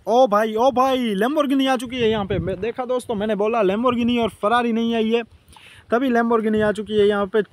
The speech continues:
पचास रुपये की लग चुकी है हमारी, साढ़े बारह सौ हो चुके हैं हमारे। देखिए दोस्तों, Ferrari भी कभी नहीं आई है इस बार।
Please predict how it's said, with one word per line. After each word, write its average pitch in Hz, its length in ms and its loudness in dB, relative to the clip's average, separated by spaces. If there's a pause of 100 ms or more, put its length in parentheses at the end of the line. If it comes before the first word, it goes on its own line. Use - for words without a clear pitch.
पचास 269 260 0
रुपये 247 220 0
की 220 100 -2
लग 190 180 2
चुकी 208 220 -8
है 220 60 2
हमारी, 220 240 -2
साढ़े 226 320 -2
बारह 226 220 -2
सौ 214 160 -2
हो 185 180 -6
चुके 208 240 -4
हैं 208 200 -4
हमारे। 226 300 0
देखिए - 1200 -2
दोस्तों, 226 380 0 (3000)
Ferrari 254 340 0
भी 247 140 -2
कभी 220 260 0
नहीं 208 300 0
आई 220 140 0
है 226 180 4
इस 226 120 -4
बार। 233 240 -4